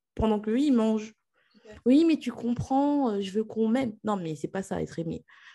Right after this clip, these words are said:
Speaker 1: Donc, c'est vraiment ça qu'il y a beaucoup, il y a, quand je vous dis que c'est vraiment, il y a beaucoup de choses à travailler, c'est ça. C'est-à-dire qu'il faut que tu prennes ta place.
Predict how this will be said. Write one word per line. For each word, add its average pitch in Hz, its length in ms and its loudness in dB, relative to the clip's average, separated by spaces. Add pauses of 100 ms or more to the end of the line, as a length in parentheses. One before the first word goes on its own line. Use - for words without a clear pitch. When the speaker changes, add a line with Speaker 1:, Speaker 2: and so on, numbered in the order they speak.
(220)
Speaker 1:
Donc, 196 180 4
c'est 226 140 4
vraiment 285 300 4
ça 277 180 -2
qu'il 226 160 -6
y 170 60 4
a 160 40 4
beaucoup, 202 380 -8
il 180 140 -6
y 190 60 2
a, 175 180 0
quand 233 260 -2
je 202 80 -6
vous 196 100 -6
dis 226 140 -8
que - 120 -10
c'est 180 180 -2
vraiment, 196 200 0
il 233 60 2
y - 20 2
a 165 80 0
beaucoup 226 320 -4
de - 80 -6
choses 208 140 -4
à 185 80 0
travailler, 175 420 -2
c'est 202 220 -10
ça. 220 260 -4 (380)
C'est-à-dire 185 500 -2
qu'il - 260 -8
faut 240 220 -2
que 233 140 -2
tu 190 260 -2 (140)
prennes 240 280 4
ta 214 140 -2
place. 185 460 0